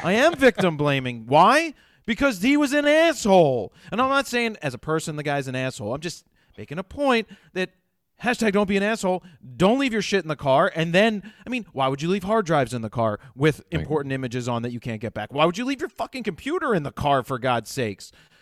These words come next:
Speaker 1: You know, it's just, don't be an asshole. And, and the whole point is just to drive that home so that when people get out of their car, they think of me saying hashtag don't be an asshole, and then hopefully it spreads,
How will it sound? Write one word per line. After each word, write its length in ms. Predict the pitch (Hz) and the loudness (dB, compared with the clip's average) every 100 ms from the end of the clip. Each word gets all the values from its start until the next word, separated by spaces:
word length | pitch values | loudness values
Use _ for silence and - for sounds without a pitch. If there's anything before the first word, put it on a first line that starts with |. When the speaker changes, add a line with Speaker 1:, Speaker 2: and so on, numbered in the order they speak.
| _ - | _ -4
Speaker 1:
You 80 | |
know, 240 | 208 247 233 - _ | 0 0 -2 -10 _
it's 160 | - - | -14 -10
just, 220 | 240 - _ _ _ _ _ _ _ _ _ | -10 -10 _ _ _ _ _ _ _ _ _
don't 200 | 190 196 | -4 -2
be 120 | 165 | -4
an 80 | 131 | -4
asshole. 480 | 101 92 - 82 - | -8 -12 -12 -12 -6
And, 160 | 151 | -6
and 320 | 175 175 175 185 | -4 -4 -2 0
the 80 | |
whole 100 | 185 | 2
point 300 | 233 202 208 | 0 0 -4
is 80 | 170 | -2
just 180 | 180 170 | -2 -2
to 80 | 160 | -4
drive 460 | 117 131 156 185 160 | -8 -4 -2 -2 0
that 200 | 165 139 | -2 -2
home 400 | 170 240 180 156 - - | -4 -4 -4 -6 -14 -20
so 220 | - 175 170 | -6 -2 2
that 240 | 165 - | 0 -2
when 180 | 156 151 | -8 -8
people 400 | - 202 202 180 | -8 -6 -4 -4
get 220 | 151 165 | -4 -4
out 200 | 175 196 | -4 -2
of 100 | 196 | -2
their 140 | 165 151 | -2 -6
car, 320 | - 170 170 | 0 2 2
they 140 | 147 | 0
think 340 | 131 - 196 170 | -4 -4 -4 -4
of 180 | 160 120 | -8 -6
me 220 | 151 151 | -6 -6
saying 500 | - 151 147 139 120 | -6 -2 0 -2 -4
hashtag 500 | 131 139 - 135 107 | -2 -2 -2 -6 -4
don't 200 | 135 131 | -6 -6
be 120 | 131 | -6
an 100 | 117 | -4
asshole, 420 | 113 110 123 120 170 - | -6 -6 -8 -8 -12 -12
and 100 | 131 | -6
then 100 | 127 | -6
hopefully 440 | - 196 - 156 | -2 -4 -2 -2
it 100 | 143 | -4
spreads, 480 | - - 135 127 120 | -6 -2 0 0 -2